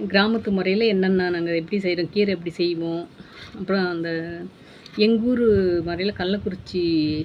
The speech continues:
முறையில குருமா எப்படி வைப்போம். நான் இது வரலையும் குருமா வீடியோ போட்டது வந்து ஈரோடு மாடல்ல போட்டுருந்தேன். எங்க ஊர் கள்ளக்குறிச்சி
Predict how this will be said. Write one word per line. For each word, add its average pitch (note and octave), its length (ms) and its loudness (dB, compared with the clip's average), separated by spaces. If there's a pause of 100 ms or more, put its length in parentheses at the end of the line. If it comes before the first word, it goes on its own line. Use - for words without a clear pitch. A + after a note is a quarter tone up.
(500)
முறையில F3+ 420 -4
குருமா F#3+ 380 0
எப்படி E3 240 -4
வைப்போம். D#3+ 420 -4 (680)
நான் F#3+ 220 0
இது F#3 140 0
வரலையும் G3+ 280 2
குருமா G3+ 300 2
வீடியோ F3 240 0
போட்டது E3+ 360 -6
வந்து F3+ 240 -2
ஈரோடு G3+ 420 0
மாடல்ல D#3+ 360 -2
போட்டுருந்தேன். D#3+ 600 -4 (140)
எங்க G#3+ 320 0
ஊர் A#3+ 140 2
கள்ளக்குறிச்சி F#3+ 640 -4